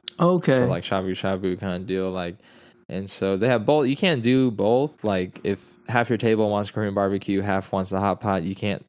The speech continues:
Speaker 2: sit together.
Speaker 1: What?
Speaker 2: But
Speaker 1: <laughs>
Speaker 2: th-, yeah, it was kinda weird. I'm
Speaker 1: That's
Speaker 2: like,
Speaker 1: weird.
Speaker 2: "Uh, okay." But, you know, I guess to maintain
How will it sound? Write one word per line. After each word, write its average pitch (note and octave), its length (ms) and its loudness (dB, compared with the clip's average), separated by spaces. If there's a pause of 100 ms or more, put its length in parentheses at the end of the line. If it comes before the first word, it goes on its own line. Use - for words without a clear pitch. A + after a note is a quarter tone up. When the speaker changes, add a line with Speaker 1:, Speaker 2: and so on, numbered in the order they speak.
(100)
Speaker 2:
sit - 260 -2
together. C#3 640 0 (440)
Speaker 1:
What? G#3+ 320 2 (100)
Speaker 2:
But A2+ 280 4
Speaker 1:
<laughs> - 500 0
Speaker 2:
th-, - 120 -4
yeah, C#3 160 6
it C#3 40 4
was F3+ 220 0
kinda A3+ 220 2
weird. G#3 220 4
I'm E3+ 100 0
Speaker 1:
That's C#3+ 200 4
Speaker 2:
like, B2 100 2
Speaker 1:
weird. B2 220 4
Speaker 2:
"Uh, - 160 -2
okay." F#2 720 -2 (400)
But, G2+ 500 0 (360)
you B2 240 -2
know, G2 400 0 (160)
I G2+ 140 -2
guess G2 180 -2
to F#2+ 100 -4
maintain G2+ 800 -2